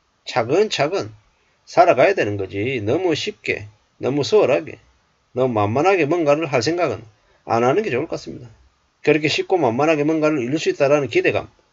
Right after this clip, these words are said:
환상 이런 것들이 삶을 더 어렵게 만드는 것 같습니다.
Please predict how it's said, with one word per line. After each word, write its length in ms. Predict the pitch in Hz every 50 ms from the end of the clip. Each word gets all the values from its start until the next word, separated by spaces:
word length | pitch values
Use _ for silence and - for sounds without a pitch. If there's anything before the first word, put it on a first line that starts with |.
| _ _ _ _ _ _ _ _
환상 400 | - 170 180 156 170 139 107 101
이런 180 | 127 160 202 190
것들이 420 | 156 - - 151 170 190 196 208 _ _
삶을 500 | - - - 131 139 180 190 135 78 104 - _ _ _ _ _ _ _ _ _ _ -
더 160 | 120 120 123
어렵게 300 | 156 208 233 226 - 185
만드는 320 | 123 95 95 117 165 170
것 60 | 139 120
같습니다. 400 | - - 202 - 139 127 117